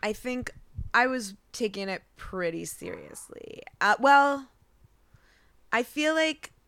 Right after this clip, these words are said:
uh, I think the play that was rejected, I was like, it was very goofy. It was sort of more in the David Ives style.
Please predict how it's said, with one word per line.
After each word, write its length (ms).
uh, 600
I 80
think 180
the 80
play 320
that 140
was 180
rejected, 840
I 140
was 200
like, 260
it 40
was 160
very 360
goofy. 600
It 80
was 140
sort 220
of 120
more 240
in 380
the 120
David 300
Ives 260
style. 880